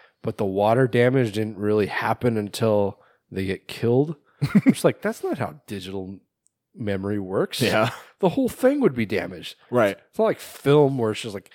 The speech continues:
Speaker 1: that part happened to be exposed.
Speaker 2: Yeah, it wouldn't work up until then.
Speaker 1: <laughs> Yeah. Mm,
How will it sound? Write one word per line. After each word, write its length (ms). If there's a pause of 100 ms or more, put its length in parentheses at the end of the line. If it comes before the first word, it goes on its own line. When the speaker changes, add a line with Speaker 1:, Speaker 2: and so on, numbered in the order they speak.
(260)
Speaker 1:
that 300
part 260
happened 260
to 60
be 140
exposed. 640
Speaker 2:
Yeah, 140
it 60
wouldn't 220
work 220
up 140
until 380
then. 260
Speaker 1:
<laughs> 20
Yeah. 180 (800)
Mm, 320